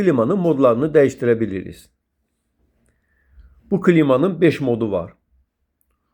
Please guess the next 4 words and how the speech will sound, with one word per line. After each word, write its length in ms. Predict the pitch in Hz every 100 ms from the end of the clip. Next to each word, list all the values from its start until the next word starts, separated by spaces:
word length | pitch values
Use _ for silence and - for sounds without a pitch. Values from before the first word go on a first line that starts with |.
| _ _
Soğutma, 840 | _ - 175 165 160 170 202 226 - _ _ _ _ _ _ _ _ _ _ _ _ _ _ _
kurutma, 800 | - 147 139 139 135 151 175 170 _ _ _ _ _ _ _ _ _ _ _ _
fan, 580 | - 165 175 208 208 - _ _ _ _ _ _ _ _ _ _
ısıtma 760 | 151 - 151 156 175 196 226 -